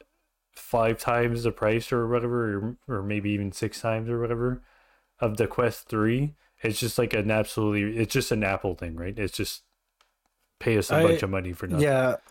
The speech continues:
Speaker 2: The, when you bring the money into the question, I think it makes a, any argument for, for the Vision kinda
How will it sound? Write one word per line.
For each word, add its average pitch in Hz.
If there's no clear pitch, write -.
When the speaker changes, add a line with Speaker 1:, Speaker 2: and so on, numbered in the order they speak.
Speaker 2:
The, 165
when 185
you 220
bring 190
the 151
money 147
into 147
the 127
question, 139
I 123
think 127
it 127
makes 120
a, 117
any 120
argument 113
for, 107
for 123
the 113
Vision 113
kinda 117